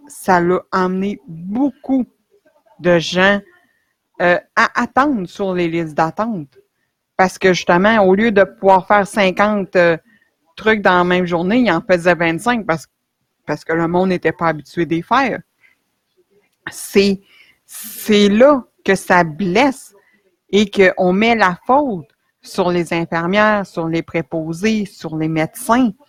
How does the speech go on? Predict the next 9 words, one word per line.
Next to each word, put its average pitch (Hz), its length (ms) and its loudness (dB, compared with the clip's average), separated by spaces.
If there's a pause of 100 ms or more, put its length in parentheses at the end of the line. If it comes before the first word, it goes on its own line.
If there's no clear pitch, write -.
(760)
Mais 220 460 4 (440)
eux 269 240 2
ont 196 160 2
fait 220 400 -2 (180)
avec 185 320 0
ce - 120 -18
qu'il 185 120 2
y - 20 4
avait. 208 380 0